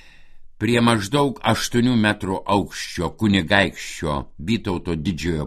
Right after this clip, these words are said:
paminklo su postamentu pozuoja septyni žmonės. Penki vyresnio amžiaus bendruomenės nariai, viena paauglė ir vienas berniukas. Čyžius posuoja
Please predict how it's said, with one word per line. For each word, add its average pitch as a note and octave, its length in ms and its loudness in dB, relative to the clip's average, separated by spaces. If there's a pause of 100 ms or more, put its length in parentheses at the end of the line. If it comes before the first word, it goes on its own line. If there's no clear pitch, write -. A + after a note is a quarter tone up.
paminklo D2 580 -6
su A2+ 220 -4
postamentu D2+ 880 -6
pozuoja C#3 680 -2 (260)
septyni A2+ 640 -2
žmonės. A#1+ 760 -10
Penki A#2 480 2 (340)
vyresnio F#2+ 600 0 (140)
amžiaus C#3 600 -2
bendruomenės C#3 720 -2
nariai, C3 440 -6 (320)
viena A#2+ 360 4
paauglė F#2+ 560 0
ir E2+ 140 -2
vienas D#2 340 -2
berniukas. A#1+ 560 -8
Čyžius D#3+ 560 -4
posuoja B2+ 720 -4